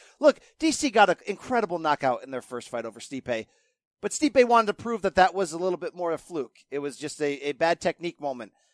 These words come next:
And now what we have is the storyline in the second fight where we thought D C just really fought a bad fight in terms of what his strengths are.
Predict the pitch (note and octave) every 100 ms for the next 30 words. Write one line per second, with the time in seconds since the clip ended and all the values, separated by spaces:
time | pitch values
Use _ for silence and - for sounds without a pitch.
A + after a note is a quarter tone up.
0 | _ D#3+ F#3+ B3 C4+ A#3 G#3+ A3 G3+ F#3+
1 | F3 - A#3 G#3+ G3+ F#3+ F3+ - E4 -
2 | E4 - G#3+ D4 - _ _ _ _ _
3 | A#3+ D4+ E4+ B3+ D4 E4 E4+ - C#4+ C4+
4 | D4+ D4 D4 A#3+ D#4 - C#4+ D4 G3 A3+
5 | C#4+ A3 - D#4+ F4+ E3+ - _ _ _
6 | B3 A#3 B3 B3 A3 G#3+ F3 G3+ A#3 F#3+
7 | A#3+ A#3+ - - B3+ D4+ - G3 D#3+ D3